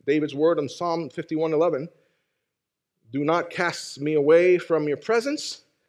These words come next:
and do not take" who? "Do not take your Holy Spirit from me." Isaiah, Isaiah chapter sixty-three, verses ten and eleven. "But they rebelled and grieved" who?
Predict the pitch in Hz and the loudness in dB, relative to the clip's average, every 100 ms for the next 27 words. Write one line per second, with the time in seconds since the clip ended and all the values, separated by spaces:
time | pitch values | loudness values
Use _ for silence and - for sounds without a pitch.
0 | _ _ _ - 139 131 147 160 - 175 | _ _ _ -4 -4 -2 -4 -4 -4 -4
1 | 165 190 156 - - _ _ _ _ _ | -2 0 0 -2 -16 _ _ _ _ _
2 | _ _ _ _ 113 127 147 147 151 151 | _ _ _ _ -8 -4 -4 -2 -2 0
3 | 135 147 151 - - - 214 143 - - | 0 0 -2 -6 -12 -4 -2 -2 -4 -14
4 | - 135 117 113 117 92 - _ _ _ | -8 -6 -6 -6 -8 -10 -16 _ _ _
5 | _ _ _ _ _ _ - 139 160 202 | _ _ _ _ _ _ -2 2 6 4
6 | 151 - - _ _ _ _ _ - 110 | 4 -6 -20 _ _ _ _ _ -10 -2
7 | 160 143 - 170 - 180 156 139 - - | 0 0 0 -4 -2 4 4 4 0 -4
8 | 175 - 160 - 160 196 151 131 147 139 | -4 -6 -10 -6 -2 0 0 -2 -2 -4
9 | - 170 165 156 156 165 120 - _ _ | -4 -2 0 2 4 2 -2 -10 _ _
10 | _ _ _ _ _ _ _ _ 123 127 | _ _ _ _ _ _ _ _ -6 2
11 | 156 151 143 185 233 196 156 208 190 214 | 2 2 6 6 8 4 2 2 4 4
12 | 156 - | 4 -2